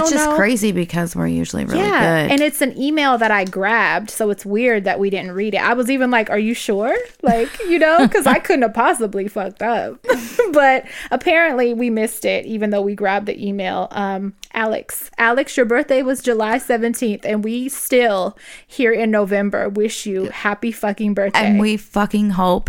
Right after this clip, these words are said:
Speaker 2: it was a good one. <laughs>
Speaker 1: Yeah, Cynthia wrote us, told us all about you. Apparently, you're a really good friend. So, um, we just wanted to make sure even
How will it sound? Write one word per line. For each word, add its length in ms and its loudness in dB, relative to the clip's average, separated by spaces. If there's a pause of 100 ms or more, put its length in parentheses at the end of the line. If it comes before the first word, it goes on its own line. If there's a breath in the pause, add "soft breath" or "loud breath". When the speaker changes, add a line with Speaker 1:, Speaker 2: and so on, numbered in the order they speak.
Speaker 2:
it 80 0
was 200 0
a 60 -2
good 220 2
one. 240 6
<laughs> 40 -4 (160)
Speaker 1:
Yeah, 580 2
Cynthia 800 0
wrote 320 0
us, 360 -2 (400 loud breath)
told 260 -2
us 120 -2
all 220 0
about 400 -2
you. 300 2
Apparently, 540 -2
you're 260 0
a 40 0
really 300 -2
good 220 -4
friend. 460 -6
So, 540 -4 (420 loud breath)
um, 380 -6
we 200 -4
just 120 -12
wanted 200 -4
to 80 -6
make 200 -4
sure 180 -4
even 460 -6